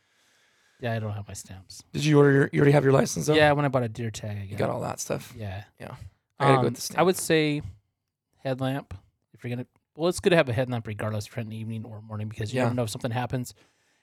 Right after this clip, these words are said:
Speaker 1: It'd be great to have a light for safety reasons, if you have to flash somebody or just to see your way out. That's essential.
Speaker 2: Yeah, and when we say essential, we're saying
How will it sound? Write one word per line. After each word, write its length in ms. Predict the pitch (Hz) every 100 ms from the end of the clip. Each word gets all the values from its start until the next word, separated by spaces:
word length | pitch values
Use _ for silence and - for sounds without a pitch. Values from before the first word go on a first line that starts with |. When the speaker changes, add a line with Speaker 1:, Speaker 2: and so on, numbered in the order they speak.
| -
Speaker 1:
It'd 160 | 117 113
be 80 |
great 160 | 113 113
to 60 | 127
have 100 | 110
a 40 |
light 260 | 104 107 104
for 100 | 104
safety 400 | - 127 - 135
reasons, 540 | 131 139 135 131 - -
if 60 |
you 60 | 113
have 80 | 104
to 80 |
flash 360 | 107 117 123 -
somebody 520 | 135 127 127 123 127 - _ _ _ _
or 60 | 110
just 160 | 107 120
to 80 |
see 140 | 113 123
your 140 | 113
way 160 | 110 110
out. 260 | 107 107 - - - _ _ _ _ _ _ _ _ _ _ _ -
That's 220 | 117 107
essential. 640 | 110 120 117 - 117 113 - _ _ _ _ _ _ _ _ _ _ 165
Speaker 2:
Yeah, 120 | 160
and 80 | 143
when 100 | 160
we 80 |
say 160 | 160 190
essential, 400 | 151 147 135 123
we're 140 | 123 127
saying 340 | 139 123 117